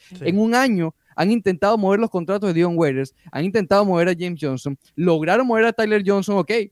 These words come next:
Speaker 2: pero por Ryan Anderson, tampoco que fue un gran cambio. A McGruder le dijeron, "Váyase", y, y, y,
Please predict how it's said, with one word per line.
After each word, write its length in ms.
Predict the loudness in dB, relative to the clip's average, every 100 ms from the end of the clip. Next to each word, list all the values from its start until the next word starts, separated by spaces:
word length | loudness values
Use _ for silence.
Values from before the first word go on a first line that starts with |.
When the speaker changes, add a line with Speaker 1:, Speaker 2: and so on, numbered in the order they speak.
| _ _
Speaker 2:
pero 180 | -2 -2
por 160 | -2
Ryan 240 | -2 -2 -2
Anderson, 440 | -2 -2 -4 -6 -10 _
tampoco 340 | -6 0 0
que 180 | 0 -2
fue 100 | 0
un 100 | 2
gran 260 | 2 -2 -2
cambio. 480 | 0 0 0 -2 -4 _ -8
A 120 | -4
McGruder 460 | -4 0 2 2
le 160 | 0 0
dijeron, 440 | 2 0 -2 -6
"Váyase", 520 | 0 2 2 0 -4 -8 _ _
y, 480 | 0 2 2 0 -4
y, 460 | -4 -2 -2 -4 -10 _ _ _ -20
y, 180 | -20 -20